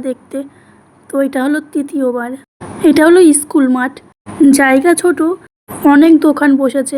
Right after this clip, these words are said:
এখানে, দেখে খুব ভালো লাগলো। মেলা মানেই কত আনন্দের জায়গা। এখানে দেখো, এই দাদুটি মাটির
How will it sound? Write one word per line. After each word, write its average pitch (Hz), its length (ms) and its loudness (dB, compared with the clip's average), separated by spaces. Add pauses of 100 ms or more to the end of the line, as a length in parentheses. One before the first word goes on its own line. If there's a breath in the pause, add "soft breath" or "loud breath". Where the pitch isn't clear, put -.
এখানে, 269 360 -8 (580)
দেখে 285 300 -6
খুব 330 220 -4
ভালো 269 260 -4 (100)
লাগলো। 277 260 -6 (360)
মেলা 254 300 4
মানেই 349 380 0 (140)
কত - 460 -12 (240)
আনন্দের 302 560 -6 (160)
জায়গা। 269 340 -10 (1700 loud breath)
এখানে 277 300 2
দেখো, - 280 -4
এই 277 120 -2
দাদুটি 269 420 -4 (540 loud breath)
মাটির 269 280 -4